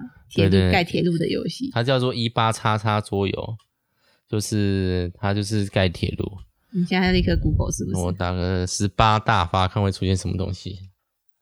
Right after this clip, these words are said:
Speaker 1: 你说点话。
Speaker 2: 嗯，然后在 Google 这个过程呢，我们就知道大发玩到后来自己自制桌游，就是有一些桌游已经绝版了，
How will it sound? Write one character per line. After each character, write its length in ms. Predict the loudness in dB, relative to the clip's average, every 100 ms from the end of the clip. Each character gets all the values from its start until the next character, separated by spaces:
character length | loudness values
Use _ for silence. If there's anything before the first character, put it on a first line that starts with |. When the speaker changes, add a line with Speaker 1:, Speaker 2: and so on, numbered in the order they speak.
| _ _ _ -20 -20
Speaker 1:
你 80 | -20
说 180 | -14 -14
点 100 | -12
话。 240 | -10 -10 -10 _ _ _ _ _ _ _
Speaker 2:
嗯， 640 | -6 -2 0 -2 -2 -6 -6
然 120 | -4
后 120 | -2 -2
在 180 | -2
Google 420 | -4 -4 -2 -4 -2
这 140 | -2
个 100 | -2
过 240 | -2 -4
程 100 | -4 -8
呢， 280 | -16 -14 -10
我 60 | -8
们 100 | -6
就 160 | -6
知 140 | -6 -6
道 260 | -6 -6 -8 -20 _
大 160 | -4 -2
发 160 | 0
玩 120 | 2 4
到 140 | 2
后 80 | 2
来 260 | 0 0 0
自 100 | 2
己 160 | 0
自 240 | 0 0 0
制 200 | 0 0
桌 240 | 0 0
游， 120 | 0
就 100 | 0
是 80 | 2
有 100 | 2
一 40 |
些 120 | 2 0
桌 160 | 0
游 100 | -2
已 20 | -2
经 180 | -2
绝 320 | -2 -4 -6 -4
版 120 | -6
了， 220 | -6 -10